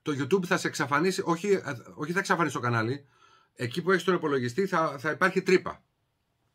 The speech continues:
Διότι είναι, πλέον είναι άλλη σχέση τελείως, το Συνδρομητικό, γι' αυτό και αποφασίζω και εγώ, μάγκας. Έτσι δεν λένε όλοι ότι είναι μάγκες, αυτά τα λοιπά. Μάγκας κι εγώ, οτιδήποτε καινούριο για το τρένο,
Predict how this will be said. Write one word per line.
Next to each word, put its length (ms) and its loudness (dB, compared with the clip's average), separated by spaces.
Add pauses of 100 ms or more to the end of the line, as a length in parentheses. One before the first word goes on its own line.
(160)
Διότι 400 0
είναι, 360 4
πλέον 280 2
είναι 160 6
άλλη 200 6 (220)
σχέση 340 -8
τελείως, 560 -6 (320)
το 100 -10
Συνδρομητικό, 800 -4 (340)
γι' 120 -2
αυτό 200 2
και 100 0
αποφασίζω 540 2
και 100 -8
εγώ, 520 -2 (1700)
μάγκας. 600 4 (280)
Έτσι 260 -2
δεν 100 0
λένε 180 2
όλοι 200 2
ότι 160 -2
είναι 120 0
μάγκες, 440 2
αυτά 260 -2
τα 80 -4
λοιπά. 460 -2
Μάγκας 380 4
κι 80 -8
εγώ, 360 -2 (420)
οτιδήποτε 440 2
καινούριο 320 2
για 120 0
το 120 -2
τρένο, 520 0